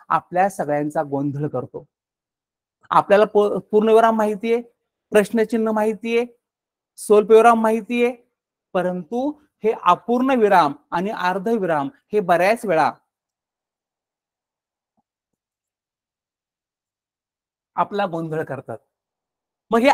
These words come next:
अपूर्ण विराम हे चिन्ह नेमकी वापरायचं कधी, वाप-, अपूर्ण विराम असतो कसा? अपूर्ण विराम म्हणजे वर एक टिंब आणि खाली एक टिंब, एका खाली एक दोन टिंब,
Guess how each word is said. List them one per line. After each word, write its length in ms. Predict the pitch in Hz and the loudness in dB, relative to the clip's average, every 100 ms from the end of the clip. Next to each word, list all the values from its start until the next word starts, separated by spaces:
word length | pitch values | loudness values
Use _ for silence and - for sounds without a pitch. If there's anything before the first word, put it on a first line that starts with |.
| - | 4
अपूर्ण 540 | 208 - 285 294 294 | 2 2 -2 0 2
विराम 360 | 240 190 143 143 _ _ _ _ _ _ _ _ _ | 2 2 0 -8 _ _ _ _ _ _ _ _ _
हे 100 | 240 | -4
चिन्ह 400 | - 247 180 165 202 - _ _ | -4 -4 -4 -4 -6 -10 _ _
नेमकी 480 | 196 214 220 240 254 | -4 -4 -4 -6 0
वापरायचं 640 | 233 175 - 185 196 208 208 | 4 4 2 -2 -2 -4 -4
कधी, 200 | 202 185 | -4 -4
वाप-, 340 | 196 175 - - | 0 0 0 -6
अपूर्ण 360 | 175 - 220 220 | -6 -4 -4 -2
विराम 260 | 214 214 220 | -2 -2 -4
असतो 320 | 202 190 - | -8 -6 -4
कसा? 300 | 208 170 160 123 _ _ | -2 -4 -6 -8 _ _
अपूर्ण 420 | 180 202 254 285 | 0 2 0 2
विराम 360 | 285 208 180 220 - _ | 2 4 4 2 -4 _
म्हणजे 440 | 185 214 170 180 190 _ _ 160 _ _ _ _ _ _ _ | -2 0 -2 -2 -4 _ _ -20 _ _ _ _ _ _ _
वर 320 | 170 185 254 269 | -4 2 4 4
एक 240 | 247 247 | 2 -2
टिंब 260 | 202 165 156 | -6 -4 -2
आणि 380 | 196 247 - 180 - | 0 -2 -4 -12 -10
खाली 260 | 190 170 | -8 -4
एक 140 | 165 - | -4 -6
टिंब, 260 | 135 123 123 - _ _ _ _ _ _ _ _ _ _ _ _ _ _ _ _ | -6 -6 -6 -14 _ _ _ _ _ _ _ _ _ _ _ _ _ _ _ _
एका 320 | 226 220 254 254 | -4 2 0 0
खाली 280 | 220 233 247 | -4 0 0
एक 200 | 247 190 | 0 6
दोन 260 | 247 285 | 6 6
टिंब, 300 | 262 202 165 | 0 -6 -2